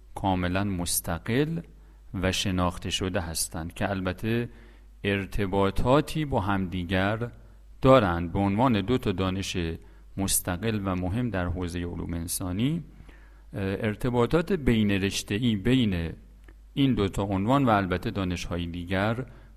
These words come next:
وجود داره. غرض ما این هست که عرض بکنیم این دو تا دانش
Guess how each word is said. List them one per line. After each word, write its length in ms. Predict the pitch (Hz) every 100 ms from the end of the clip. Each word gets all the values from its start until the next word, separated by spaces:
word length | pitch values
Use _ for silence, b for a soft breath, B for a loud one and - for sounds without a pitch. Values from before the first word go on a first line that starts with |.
| -
وجود 440 | 90 87 98 87
داره. 440 | 107 135 165 165 - b b b b b b - - -
غرض 380 | 139 139 190 175
ما 220 | 165 156
این 160 | 180 180
هست 320 | 160 180 175
که 100 | 147
عرض 280 | 143 147 151
بکنیم 600 | 160 165 175 180 180 180 - - - -
این 220 | 170 170
دو 140 | 131
تا 160 | 110 113
دانش 640 | 95 95 92 131 180 -